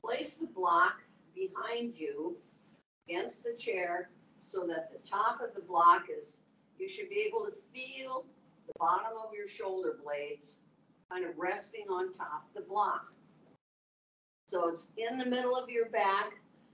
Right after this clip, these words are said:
shoulder blades resting on top of the block. All right, position your feet so that your knees are right over the ankles, hip width apart.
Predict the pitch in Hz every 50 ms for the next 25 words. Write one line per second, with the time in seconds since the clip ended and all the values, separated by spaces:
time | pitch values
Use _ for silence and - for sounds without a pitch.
0 | - - _ _ - - - 202 202 214 208 214 208 185 190 190 185 196 196 185
1 | - 185 170 165 185 185 - - - - - 226 220 220 226 240 - - - -
2 | 185 185 190 190 - - 180 180 170 170 - - - - - - - - 175 -
3 | 175 165 156 - - - - - - - _ _ - _ _ _ _ _ _ _
4 | _ _ _ _ _ _ _ _ _ _ _ _ _ _ _ _ 156 147 147 143
5 | - - - - - - - - - - - - - - - - - _ _ _
6 | 151 143 143 156 156 165 - - 226 233 240 233 233 247 254 - - - 208 208
7 | 208 208 208 208 - - - - - - - - _ _ - - _ _ - -
8 | - 180 165 156 156 160 151 147 147 - - - - - - - - - - _
9 | _ - _ _ _ _ _ _ _ _ _ _ _ _ _ - 160 156 156 170
10 | 185 190 202 196 190 180 180 160 156 156 160 156 160 175 185 196 208 202 214 214
11 | 214 - - 185 180 175 180 175 - 190 190 190 196 196 202 202 - - - -
12 | - - - - - - - - _ _ _ - 180 180 180 - 190 180 180 -
13 | - - - - 196 175 165 - - - -